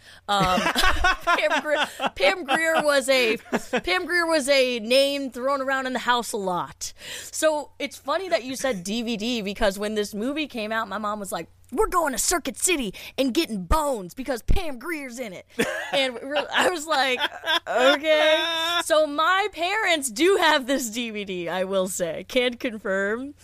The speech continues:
And I do remember it was a big deal when it came out because she was starring in it.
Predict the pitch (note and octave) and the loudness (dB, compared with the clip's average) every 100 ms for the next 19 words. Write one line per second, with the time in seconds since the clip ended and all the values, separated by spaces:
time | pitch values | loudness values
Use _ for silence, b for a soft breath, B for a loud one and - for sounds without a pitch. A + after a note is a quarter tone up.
0 | B B B B A3+ G#3+ G3+ F#3+ F#3+ G3 | B B B B 0 2 4 2 0 -4
1 | - b b b b b G3+ A3+ A#3+ C4 | -10 b b b b b 0 0 -2 -4
2 | B3+ G#3+ G#3+ G3+ F#3 F#3 F#3+ F#3+ F3+ D3 | -2 -2 -4 -6 -6 -6 -4 -4 -4 -6
3 | - F3 E3+ C#3 - F3 D3+ D#3 D#3+ A#2 | -10 -10 -8 -8 -8 -10 -10 -10 -10 -10
4 | - - A2+ D#3 A2 C#2 | -12 -10 -12 -14 -20 -20